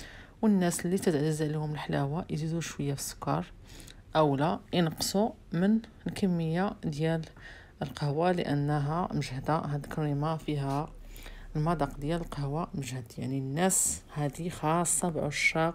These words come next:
الناس عشاق القهوه هما اللي يقدروا، فهمتي، هاد الكريمه تعجبهم. وانا قلت لكم اللي باغي الحلاوه اكثر يزيد في السكر، واللي ما قدرش على الجهد ديال ديك القهوه ينقص شويه من هذيك الكميه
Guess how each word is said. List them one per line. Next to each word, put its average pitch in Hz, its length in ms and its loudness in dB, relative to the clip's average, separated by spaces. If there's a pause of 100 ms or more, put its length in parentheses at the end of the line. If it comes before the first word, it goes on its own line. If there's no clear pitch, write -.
الناس 156 420 0
عشاق - 440 -4
القهوه 139 440 -4 (840)
هما 147 200 2
اللي 175 120 2
يقدروا، 147 460 -2
فهمتي، 143 600 -2
هاد 135 160 -6
الكريمه 139 420 -2
تعجبهم. 170 640 -2 (1160)
وانا 147 240 0
قلت - 220 -4
لكم 156 360 0
اللي 151 160 0
باغي 175 280 8
الحلاوه 156 420 0
اكثر 147 300 -2
يزيد 143 220 -2
في - 60 -6
السكر، 175 680 0 (460)
واللي 156 260 0
ما 196 140 6
قدرش 165 460 0
على 156 260 2
الجهد 156 420 -2
ديال 143 120 0
ديك 147 140 -4
القهوه 147 500 0 (100)
ينقص - 640 0
شويه 170 640 0 (500)
من 180 140 4
هذيك 160 300 4
الكميه 160 640 2